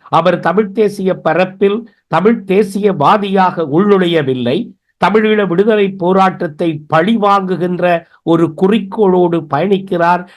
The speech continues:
என்கின்ற கருத்துக்களை வெளிப்படையாக சொல்லி வந்தவர். அவர் ஆரம்ப காலத்தில் இன்பத்தமிழ் ஒலி வானொலிக்கு பல செவிகளை வழங்கியிருக்கிறார். ஆனால் அவர் முரண்பட்டு பயணித்ததன் காரணம் அவருடைய செயல்பாடுகளை பற்றிய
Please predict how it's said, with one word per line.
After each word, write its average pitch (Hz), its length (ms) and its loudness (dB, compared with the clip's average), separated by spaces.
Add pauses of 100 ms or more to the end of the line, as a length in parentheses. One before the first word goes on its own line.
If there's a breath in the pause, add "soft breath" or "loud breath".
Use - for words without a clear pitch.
என்கின்ற 151 760 -2
கருத்துக்களை 156 920 -2
வெளிப்படையாக 156 920 -2
சொல்லி 185 280 -2
வந்தவர். 101 460 -8 (260)
அவர் 208 400 0
ஆரம்ப 233 540 2
காலத்தில் 214 580 2
இன்பத்தமிழ் 196 760 0
ஒலி 180 260 0
வானொலிக்கு 185 640 0
பல 170 320 -2
செவிகளை 160 480 0
வழங்கியிருக்கிறார். 127 840 -4 (340)
ஆனால் 170 580 2
அவர் 151 320 0
முரண்பட்டு 196 640 0
பயணித்ததன் 165 800 -2
காரணம் 185 720 0 (200)
அவருடைய 196 580 2
செயல்பாடுகளை 170 1120 -2
பற்றிய 147 640 -2